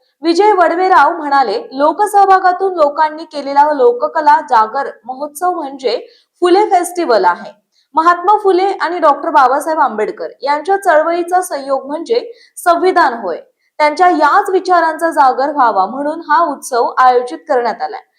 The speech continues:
जगभर फुले प्रेमी आणि संविधान दूत घडवणे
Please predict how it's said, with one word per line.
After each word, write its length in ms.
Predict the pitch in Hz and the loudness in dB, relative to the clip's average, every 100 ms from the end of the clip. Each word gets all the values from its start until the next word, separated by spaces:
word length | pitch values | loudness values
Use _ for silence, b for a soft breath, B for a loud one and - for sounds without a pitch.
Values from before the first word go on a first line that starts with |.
| _ _ 220 | _ _ -2
जगभर 420 | 330 349 392 415 | 0 2 2 2
फुले 340 | 392 320 302 | 0 -2 0
प्रेमी 340 | 339 339 330 381 | 0 -2 -4 -4
आणि 240 | 370 339 | -4 -4
संविधान 540 | 349 269 269 285 294 294 | -4 -4 -2 0 0 -2
दूत 300 | 277 294 247 | -8 -8 -6
घडवणे 580 | 262 254 262 214 - | 0 0 0 -4 -8